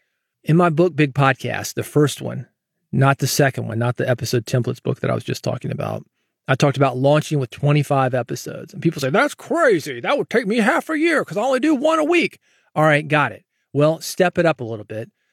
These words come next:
Launch with a few, ten, fifteen, twenty-five. Twenty-five is an arbitrary number.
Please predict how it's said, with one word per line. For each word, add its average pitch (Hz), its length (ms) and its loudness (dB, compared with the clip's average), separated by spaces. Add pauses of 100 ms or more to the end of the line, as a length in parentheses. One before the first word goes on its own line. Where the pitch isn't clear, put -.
(160)
Launch 147 300 2
with 151 120 0
a 151 60 0
few, 131 380 0 (220)
ten, 143 280 4
fifteen, 139 480 2
twenty-five. 131 680 0
Twenty-five 143 480 2
is 123 60 -4
an 123 60 -4
arbitrary 127 420 0
number. 123 340 0